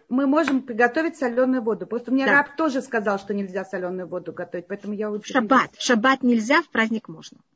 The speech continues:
Speaker 1: Мгм,
Speaker 2: Это как
Speaker 1: мгм.
Speaker 2: будто не совсем, но в шаббат вообще нельзя. Поэтому, я думаю, все помнят об этом, потому что в шаббат очень строго нельзя,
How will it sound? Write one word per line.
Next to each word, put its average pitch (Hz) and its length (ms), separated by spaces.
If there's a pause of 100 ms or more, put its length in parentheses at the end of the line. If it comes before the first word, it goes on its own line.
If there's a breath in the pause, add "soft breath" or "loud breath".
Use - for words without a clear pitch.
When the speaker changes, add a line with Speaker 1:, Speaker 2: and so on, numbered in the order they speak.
Speaker 1:
Мгм, 196 360
Speaker 2:
Это 403 80
как - 140
Speaker 1:
мгм. 214 100
Speaker 2:
будто 311 200
не 302 120
совсем, 302 360
но 269 180 (120)
в - 80
шаббат 269 320
вообще 277 360
нельзя. 214 260
Поэтому, 262 300
я 247 100
думаю, 262 240
все 254 180 (200)
помнят 349 280
об 220 100
этом, 196 180
потому 240 120
что 247 120
в - 40
шаббат 254 260 (280)
очень 262 220
строго 220 320
нельзя, 254 300